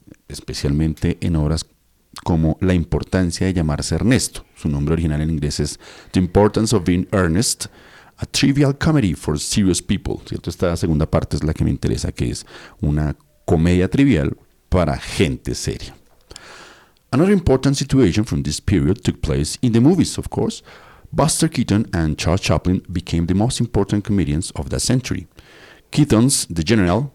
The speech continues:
El maquinista de la General en español, nineteen twenty-seven, or Chaplin's Modern Times, Tiempos Modernos, represent some of the highest peaks in films and comedy history.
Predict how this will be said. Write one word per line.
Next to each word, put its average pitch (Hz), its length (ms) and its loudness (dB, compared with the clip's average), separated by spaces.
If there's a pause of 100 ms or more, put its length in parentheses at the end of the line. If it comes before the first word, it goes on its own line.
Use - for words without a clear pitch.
(340)
El 78 160 -4
maquinista 71 880 -2
de 80 160 -2
la 65 80 -2
General 71 400 -2
en 85 80 -8
español, 76 440 -4 (320)
nineteen 107 300 2
twenty-seven, 123 640 4
or 143 200 4
Chaplin's 123 640 0
Modern 123 420 4
Times, 98 520 -2 (320)
Tiempos 65 340 -6
Modernos, 107 480 2 (320)
represent 160 560 4
some 147 260 2
of 147 120 0
the 143 100 2
highest 143 560 0
peaks - 320 0
in 73 140 0
films 123 500 0
and 95 220 0
comedy 120 280 0
history. - 840 -4